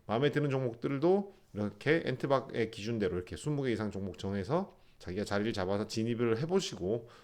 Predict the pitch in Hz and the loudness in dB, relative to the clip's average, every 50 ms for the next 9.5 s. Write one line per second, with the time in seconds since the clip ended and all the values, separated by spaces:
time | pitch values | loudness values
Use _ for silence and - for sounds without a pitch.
0 | - - - 113 117 127 143 156 156 143 160 156 214 208 180 127 90 82 85 92 | -12 -4 -2 0 0 2 2 2 2 2 0 2 2 2 2 2 0 -2 -4 -6
1 | 104 113 110 - - - - - - - - 90 90 - - 151 165 170 170 151 | -6 -8 -10 -10 -20 -20 -20 -20 -20 -14 -10 -8 -8 -2 0 4 6 6 6 6
2 | 151 156 151 147 127 120 113 110 - - - - - - 101 104 107 160 160 - | 4 4 2 4 6 6 6 6 6 2 -8 -18 -14 -8 -4 2 4 4 4 2
3 | - - - 165 135 113 117 123 123 104 113 113 - 135 131 135 131 127 110 92 | 2 2 4 4 6 4 4 2 2 -2 -2 -2 -2 -2 0 0 0 2 2 0
4 | 92 - 131 131 123 113 120 107 113 110 110 98 - - 123 113 - - 165 170 | 0 0 -2 -2 0 0 0 0 0 -2 -2 -4 -4 -4 -4 -4 -2 0 2 2
5 | 165 143 117 95 82 78 78 - - _ - - - - _ _ _ _ _ _ | 2 2 0 -2 -4 -6 -8 -12 -18 _ -20 -20 -20 -20 _ _ _ _ _ _
6 | _ _ _ _ - - 107 120 120 127 120 139 135 123 107 95 - 127 123 110 | _ _ _ _ -10 -6 -4 -2 -2 0 0 0 2 2 2 0 0 -2 -4 -2
7 | 110 117 120 123 120 107 80 76 82 87 87 80 76 82 110 113 - - - - | -2 -2 -2 0 0 -2 -2 -2 -4 -8 -8 -6 -6 -6 -6 -8 -12 -18 -20 -20
8 | - - - 104 104 117 113 104 101 101 131 127 123 117 107 110 107 104 104 95 | -20 -14 -8 -4 -2 0 2 2 2 2 2 2 2 2 2 0 0 0 0 0
9 | - - - 110 120 147 151 165 160 | -2 -2 0 2 2 4 2 2 -2